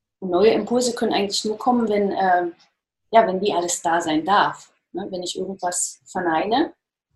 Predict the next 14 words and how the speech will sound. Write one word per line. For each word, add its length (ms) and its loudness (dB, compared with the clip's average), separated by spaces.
ne, 100 -6
dann 160 -4
enge 160 2
ich 140 -2
mich 140 -6
ja 120 0
ein. 360 0
Wie 100 -6
soll 200 0
da 60 -2
ein 100 -6
neuer 220 0
Impuls 460 -4
kommen? 340 -4